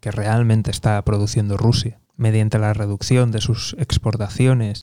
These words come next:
el robo del grano ucraniano y el ataque a silos e infraestructura ucraniana para impedir la salida de su trigo.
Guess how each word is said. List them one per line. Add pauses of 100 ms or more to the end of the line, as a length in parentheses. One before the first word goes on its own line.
el
robo
del
grano
ucraniano
y
el
ataque
a
silos
e
infraestructura
ucraniana
para
impedir
la
salida
de
su
trigo.